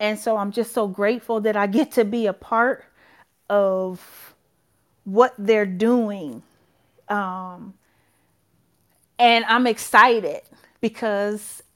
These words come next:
I get to walk alongside of them. I get to help. I get to, you know, just see the change that God is going to do with these men as well as these young women that are coming up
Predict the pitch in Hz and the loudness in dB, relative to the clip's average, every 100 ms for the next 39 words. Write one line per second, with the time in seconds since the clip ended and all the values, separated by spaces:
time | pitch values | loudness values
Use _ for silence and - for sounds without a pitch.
0 | _ _ - 220 240 254 240 220 214 214 | _ _ 2 2 2 -2 -4 -6 -4 -6
1 | 226 202 202 214 214 220 202 214 214 208 | -4 -4 -4 -8 -8 -4 -2 -2 -6 -6
2 | 202 185 185 208 - 190 - 214 185 - | -8 -10 -8 -8 -8 -12 -6 -6 -6 -10
3 | 190 196 208 - 220 208 196 190 _ _ | -10 -8 -8 -8 -8 -8 -8 -14 _ _
4 | _ _ - 226 214 202 185 190 262 269 | _ _ -4 -2 -2 -4 -8 -4 -2 -2
5 | - 285 294 233 185 _ _ _ _ _ | -2 -2 0 0 -6 _ _ _ _ _
6 | _ _ _ 208 226 262 254 233 190 196 | _ _ _ -4 -4 0 -2 -2 -8 -14
7 | - - - _ _ 214 202 214 196 214 | -14 -14 -16 _ _ -16 -4 -4 -2 0
8 | 220 220 220 208 214 214 208 - 214 226 | 0 0 -2 -4 -6 -6 -8 -6 -4 -2
9 | 220 196 185 190 190 _ _ _ _ _ | -4 -4 -8 -10 -10 _ _ _ _ _
10 | _ 190 220 196 202 214 233 254 302 349 | _ -6 -4 -4 -4 -2 0 0 -2 -6
11 | - _ _ _ _ - 214 220 214 226 | -16 _ _ _ _ -8 -4 -4 -4 -4
12 | 233 214 220 214 196 214 214 214 208 202 | -2 -2 -2 -4 -4 -6 -6 -6 -6 -6
13 | 208 196 196 208 _ - 208 196 - 226 | -8 -12 -16 -18 _ -4 -2 -2 -6 -8
14 | 214 208 202 196 - | -6 -8 -6 -8 -8